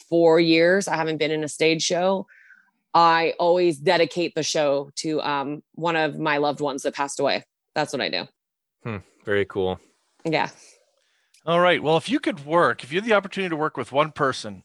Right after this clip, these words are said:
Speaker 3: alive or deceased, in history, who would it be and why?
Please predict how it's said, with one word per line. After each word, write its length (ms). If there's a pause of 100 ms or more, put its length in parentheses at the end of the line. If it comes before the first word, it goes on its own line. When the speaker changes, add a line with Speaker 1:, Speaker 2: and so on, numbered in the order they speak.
Speaker 3:
alive 720 (220)
or 140
deceased, 640 (580)
in 120
history, 420 (160)
who 100
would 140
it 120
be 220 (560)
and 100
why? 280